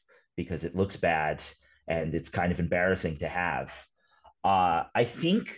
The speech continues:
the fact that journalism in general, 'cause by the time I jumped on, you know, about seven or eight years ago, Twitter was the main journalism hub. So I didn't really get a say in making the, the journalist part of Twitter.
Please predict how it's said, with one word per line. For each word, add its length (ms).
the 120
fact 680
that 240
journalism 720
in 120
general, 300
'cause 140
by 120
the 100
time 460
I 200
jumped 360
on, 520
you 80
know, 100
about 380
seven 600
or 120
eight 140
years 240
ago, 420
Twitter 300
was 640
the 80
main 400
journalism 560
hub. 420
So 120
I 80
didn't 200
really 140
get 140
a 60
say 680
in 160
making 560
the, 320
the 80
journalist 720
part 280
of 100
Twitter. 420